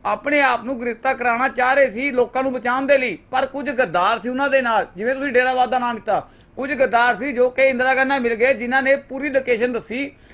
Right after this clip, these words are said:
ਕਿ ਸੰਤ ਭਿੰਡਰਾਂ ਜੀ ਇਹ ਜਗ੍ਹਾ 'ਤੇ ਪਾਠ ਕਰ ਰਹੇ, ਉੱਥੇ ਹੀ ਉਹ ਬੰਬ ਗਿਰਿਆ ਗਿਆ।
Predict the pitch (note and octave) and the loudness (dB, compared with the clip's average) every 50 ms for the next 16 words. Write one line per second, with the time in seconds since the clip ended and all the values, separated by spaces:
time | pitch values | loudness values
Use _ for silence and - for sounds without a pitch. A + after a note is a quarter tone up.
0 | - - _ - - C4 C#4+ C4+ - A#3+ B3+ C4 C4+ D4+ C4+ D4 C4 A#3+ A#3+ B3+ | -20 -20 _ -4 2 2 2 4 4 2 0 0 -2 -4 -4 -4 -2 2 4 4
1 | B3+ B3 A#3 A#3+ D4 - - - A3+ C#4 D4+ D4+ C#4 C4+ C#4+ D4 C#4+ C#4+ C#4 - | 4 4 2 0 -4 -6 -6 0 4 4 6 6 6 4 4 4 4 4 4 2
2 | A#3+ B3 B3+ B3+ B3 - G#3+ A3 A#3+ C#4+ D4+ D#4 D4+ C#4 C4 C4 - B3 C4+ C#4 | 2 2 2 0 0 0 0 2 2 2 2 2 2 0 0 0 2 0 2 4
3 | C#4 C#4+ C4+ A#3 A#3 A3 A3+ A#3 A3+ G3+ G#3 G3 G3+ G3 F#3+ F3 D#3 C3 | 6 6 6 6 4 2 2 2 0 0 2 2 2 2 2 0 -2 -2